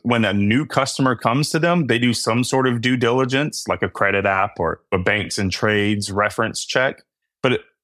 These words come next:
after that, once that customer starts purchasing from them and even growing with them, they probably don't do a whole lot of due diligence and just making sure that that, that customer has continued to be a credit-worthy customer at the level they're operating at.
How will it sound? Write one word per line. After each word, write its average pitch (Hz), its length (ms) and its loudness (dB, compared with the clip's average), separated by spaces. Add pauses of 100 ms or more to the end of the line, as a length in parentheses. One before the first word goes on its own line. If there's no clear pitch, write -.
(140)
after 131 380 2
that, 101 460 0
once 127 280 0
that 151 180 0
customer 131 380 0
starts 117 280 -2
purchasing 117 680 -2
from 87 240 -2
them 95 200 2
and 98 80 0
even 107 280 0
growing 92 600 -2
with 87 140 -10
them, 87 320 -6 (340)
they - 60 -12
probably 175 380 0
don't 120 320 0
do 135 300 2
a 90 60 0
whole 120 260 0
lot 107 200 2
of 95 160 -4
due 110 160 0
diligence 104 640 -2
and 98 100 -6
just 107 220 -2
making 110 340 -2
sure 135 320 -2
that 113 160 -2
that, 104 220 0 (120)
that 110 340 0 (220)
customer 117 460 -2
has 98 220 -2
continued 117 680 0
to 120 80 0
be 107 160 2
a 95 60 0
credit-worthy 101 880 0
customer 95 420 -2 (100)
at - 180 -2
the 95 100 0
level 95 360 0
they're 92 300 -4
operating 82 580 -2
at. - 160 -8